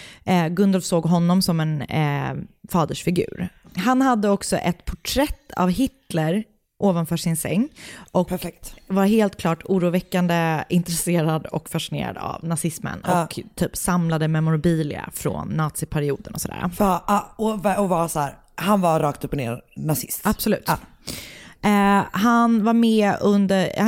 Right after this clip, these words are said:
Speaker 1: han, på något vänster så gick han med i tyska militären under en kortare period.
Speaker 2: Ja.
Speaker 1: För där ville, han ville utforska sitt intresse för, eh,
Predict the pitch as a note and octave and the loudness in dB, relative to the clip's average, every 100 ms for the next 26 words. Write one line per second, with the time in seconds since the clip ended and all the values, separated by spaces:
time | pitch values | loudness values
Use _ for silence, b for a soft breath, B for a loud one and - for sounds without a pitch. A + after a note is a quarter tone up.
0 | G#3+ G3+ - A#3 A#3 - F#3 E3+ E3 - | 2 -2 -6 -4 -4 -4 -2 0 -2 -2
1 | E3+ E3 D#3+ E3+ - E3 D#3 D#3 - F3+ | -2 0 0 0 2 0 0 -2 -2 -2
2 | - D#3+ D#3 D#3 G3 E3+ D3+ D3 D#3 D#3+ | -2 -2 -2 -2 0 0 0 0 0 -2
3 | D3+ F#3 - - F#3 - D#3+ D2+ F#3 F#3+ | -2 -4 -2 0 2 2 0 0 0 2
4 | F3+ D#3+ C#3+ - F3+ F#3+ F#3 F3+ F#3+ F3+ | 4 2 0 -4 0 2 4 4 2 2
5 | F3+ F#3 F3+ F3+ F3+ F3+ - E3 - E3+ | 2 2 4 4 4 2 0 -4 -2 -2
6 | E3 D#3 E3 - E3 - D#3 D#3 D3+ D3 | -2 -2 -2 -2 -4 -4 -4 -2 0 0
7 | D3 D3+ D3 | 0 0 0